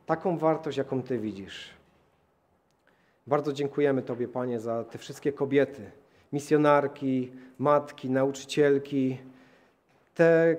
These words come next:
kobiety, które służą swoimi darami. Panie, dawaj im jeszcze więcej. Daj nam, mę-, mężczyznom, tak je traktować,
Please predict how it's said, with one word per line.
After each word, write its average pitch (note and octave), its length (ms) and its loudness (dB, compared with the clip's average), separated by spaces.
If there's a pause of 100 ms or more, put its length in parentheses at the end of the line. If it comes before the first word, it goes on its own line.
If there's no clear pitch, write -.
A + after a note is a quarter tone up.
kobiety, E3 400 2
które D#3+ 280 0
służą D#3 540 2
swoimi C#3+ 400 0
darami. A2 560 -2 (160)
Panie, D3 280 2
dawaj C#3+ 340 4
im C3 100 0
jeszcze B2 260 -6
więcej. G#2 520 -8 (760)
Daj C#3+ 420 6
nam, D3 220 2
mę-, C#3 240 0
mężczyznom, C#3 920 -2 (340)
tak E3+ 200 4
je E3+ 80 2
traktować, D3+ 800 0